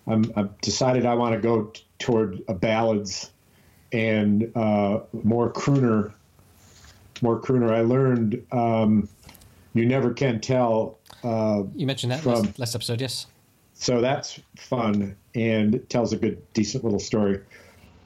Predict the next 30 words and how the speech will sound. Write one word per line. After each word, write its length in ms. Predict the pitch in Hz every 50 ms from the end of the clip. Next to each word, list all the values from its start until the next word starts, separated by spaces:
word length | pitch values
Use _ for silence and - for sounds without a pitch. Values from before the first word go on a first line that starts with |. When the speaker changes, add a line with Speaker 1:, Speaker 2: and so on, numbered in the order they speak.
| - - - - - - - _ _ - -
Speaker 1:
So 460 | - - - 123 117 113 110 107 - - - _ _ _
country 280 | - 160 151 143 - 117
music 520 | 110 110 107 101 101 104 101 - - - - -
in 120 | 117 107
the 80 | 110 101
ballads 600 | 92 110 107 107 110 107 101 95 90 - - -
that 160 | 113 107 101
are 320 | 104 101 98 98 98 - - - 110 - -
available 380 | 101 95 110 107 104 101 110 110
out 180 | 104 107 104 104
there, 140 | 110 107
or 220 | 104 113 107 110 107
the, 280 | 101 101 98 98 95 - - _ _ _ _ _ - - -
the 80 | 113
writing 300 | 104 120 139 143 131 104
of 80 | 98 90
ballads, 560 | 95 95 95 92 92 92 - - - - - - - -
is 680 | 110 110 104 101 92 90 - - - - - - - _ -
something 280 | - - 101 82 95
I 40 | 92
wanna 260 | 98 95 90 90 90 - - _ _ _ _ _ _ _ _ _ _ _ - 101
do. 160 | 95 101 95
You 120 | 95 95 95
gotta 220 | 123 123 113 110
find 220 | - 117 113 107
somebody 340 | 107 - 117 107 104 98 101
who 420 | 95 92 98 101 95 95 92 87 - - - - - - - - - - - - - - -
wants 200 | 110 110 - -
to 60 | 98
play 420 | - 120 110 107 104 98 92 -